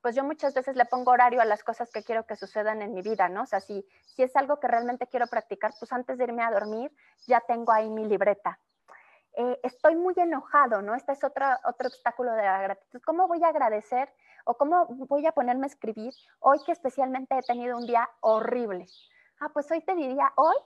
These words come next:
haz verdaderamente un esfuerzo consciente por darte cuenta qué fueron las cosas que agradeces del día. A mí me ha tocado agradecer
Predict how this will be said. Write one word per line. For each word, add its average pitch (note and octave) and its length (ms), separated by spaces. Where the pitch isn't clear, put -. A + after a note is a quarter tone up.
haz C#4+ 180
verdaderamente C4+ 720
un C4 100
esfuerzo B3+ 460
consciente G#3 560
por A3+ 200
darte B3 280
cuenta A#3 480
qué D4 120
fueron D4 260
las B3 160
cosas B3+ 300
que - 80
agradeces G#3 500
del G3+ 180
día. G#3 280
A B3 100
mí C#4 100
me F4 140
ha F#4+ 40
tocado C4 340
agradecer G3+ 640